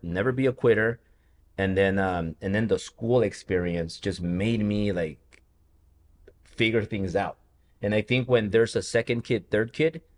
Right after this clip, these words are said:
then they're, they're also overprotected, because then the older, uh, brother or the older sister is the one kind of that goes through the first experience, and then they kind of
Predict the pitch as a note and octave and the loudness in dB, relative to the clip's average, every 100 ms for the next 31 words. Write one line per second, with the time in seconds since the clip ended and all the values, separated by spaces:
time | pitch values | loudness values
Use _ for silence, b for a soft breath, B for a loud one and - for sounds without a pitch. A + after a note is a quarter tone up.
0 | _ _ _ - G2+ A2 G#2+ G#2 - _ | _ _ _ -4 2 2 2 -2 -8 _
1 | _ A#2 G#2+ G#2 G2+ G#2 G#2 G#2+ G#2+ A#2 | _ 0 2 2 0 2 4 4 2 2
2 | A2+ G#2 G#2 G2+ - A2 - G2 - - | 2 -2 -6 -8 -2 -2 -2 -8 -8 -10
3 | F#2+ G#2 F#2 F2+ G2+ F#2+ F2+ F2 G#2+ B2 | -4 -4 -4 -2 -2 0 0 0 2 2
4 | C3 C#3 C#3+ C#3 - B2+ A#2 B2+ C3+ C3 | 4 4 2 -2 -4 -2 4 4 4 0
5 | G2+ G2 F2+ G2+ A2+ B2+ B2 C3+ B2+ D3 | 0 0 0 2 2 0 -2 -4 -4 -2
6 | B2 G2+ F#2+ G#2 G#2 G#2+ G#2 F#2+ E2+ G#2 | 0 0 -2 -2 -2 -4 -2 -2 -2 -2
7 | A2 - A2+ F#2+ F#2 F2 b b b _ | -4 -4 -4 -2 -2 -6 b b b _
8 | - A#2 A2 G#2+ - A2 A2 B2+ C3 G2 | -4 -2 -2 -8 -6 -4 0 0 -2 -2
9 | G#2 G#2 G2+ A2+ G2+ F#2 | 0 0 -2 -2 -4 -4